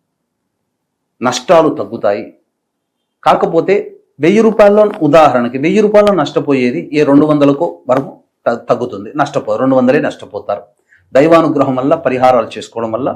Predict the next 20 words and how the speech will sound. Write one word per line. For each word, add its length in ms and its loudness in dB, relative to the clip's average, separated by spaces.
చాలా 280 2
మటుకు 280 -8
సేఫ్ 300 0
సైడ్లో 320 0
ఉంటారు 580 -4
అని 120 -4
చెప్పవచ్చు. 500 -14
అయితే 220 -2
ఎటువంటి 340 2
పరిహారాలు 540 0
చేసుకోవాలి? 480 -10
ఏ 200 0
సమస్యకైనా 640 -4
రెండు 200 -4
రకాల 300 0
పరిష్కారాలు 640 -6
ఉంటాయి. 240 -16
కాబట్టి 380 0
ఈ 80 -2
సంబంధించినటువంటి 1040 -4